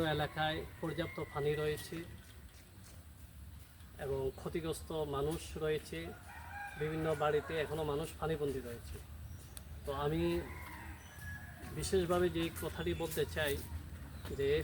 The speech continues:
ফেনী জেলার দাগনভূঞা থানার এক নম্বর সিন্দুরপুর ইউনিয়নের দরবেশহাট সুজাতপুর এলাকায় মাদ্রাসায়ে নূরে মদিনা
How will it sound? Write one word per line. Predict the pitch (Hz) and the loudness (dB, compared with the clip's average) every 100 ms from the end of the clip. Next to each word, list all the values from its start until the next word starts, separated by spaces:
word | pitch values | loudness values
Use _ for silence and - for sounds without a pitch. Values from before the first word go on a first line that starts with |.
| - | 2
ফেনী | 160 160 156 | 2 4 4
জেলার | 147 151 156 156 180 - - - - - | 4 8 10 10 8 0 -8 -6 -4 2
দাগনভূঞা | 147 156 180 185 185 160 | 6 10 10 12 10 10
থানার | - 143 131 - - - - - - - 170 | 4 4 4 2 -8 -12 -10 -8 -8 0 2
এক | 165 - | 4 8
নম্বর | 165 160 165 165 | 8 10 10 8
সিন্দুরপুর | - 196 190 175 - 160 151 | 6 6 8 8 6 6 6
ইউনিয়নের | 151 151 156 160 160 165 - - - - - - 147 | 6 8 8 8 8 8 4 -6 -8 -10 -12 -6 2
দরবেশহাট | 151 151 147 - 160 165 165 - | 6 6 6 4 6 8 8 4
সুজাতপুর | - 165 170 - - 170 139 - - - - - - - - - - - - 151 | 2 8 8 6 2 2 2 -6 -12 -12 -12 -12 -12 -10 -10 -8 -6 -4 2 8
এলাকায় | 175 - 156 165 196 - - - | 8 8 6 6 4 -4 -10 -2
মাদ্রাসায়ে | 151 156 - 160 147 | 4 4 6 6 8
নূরে | 151 151 | 6 6
মদিনা | 147 143 147 | 6 4 6